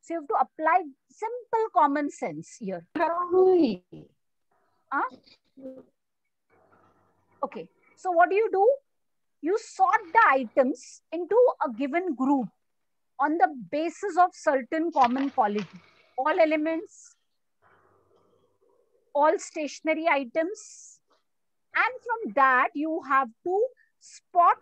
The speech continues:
the stranger or the odd one out. Okay?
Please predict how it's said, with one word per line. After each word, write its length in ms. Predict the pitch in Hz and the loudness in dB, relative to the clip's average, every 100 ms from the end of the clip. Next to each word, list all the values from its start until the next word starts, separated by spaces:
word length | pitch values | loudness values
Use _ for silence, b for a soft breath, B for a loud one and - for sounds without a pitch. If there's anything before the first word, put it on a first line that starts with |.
| - - | -8 -10
the 120 | 294 | -6
stranger 760 | 311 - - 269 262 247 247 285 320 | -6 -8 -6 -4 -2 -2 0 0 2
or 180 | 240 226 202 | 2 2 0
the 120 | 285 - | -6 -4
odd 240 | 226 226 240 | 0 2 2
one 300 | 233 233 269 - | 2 0 0 -4
out. 220 | 202 160 - _ _ _ _ - | -4 -6 -14 _ _ _ _ -20
Okay? 200 | 208 | -8